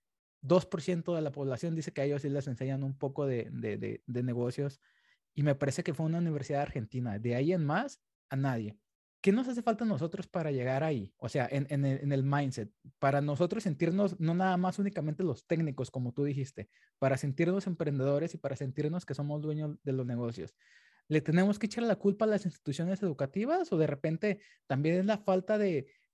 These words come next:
como culturalidad? Porque al menos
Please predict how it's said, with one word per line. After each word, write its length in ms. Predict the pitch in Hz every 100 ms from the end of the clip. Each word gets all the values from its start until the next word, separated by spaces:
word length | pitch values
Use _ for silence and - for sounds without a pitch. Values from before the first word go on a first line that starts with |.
| -
como 260 | 160 156
culturalidad? 760 | 165 139 160 151 151 151 147 143
Porque 640 | 160 135 139 135 127 120 -
al 140 | 143
menos 420 | 151 156 175 143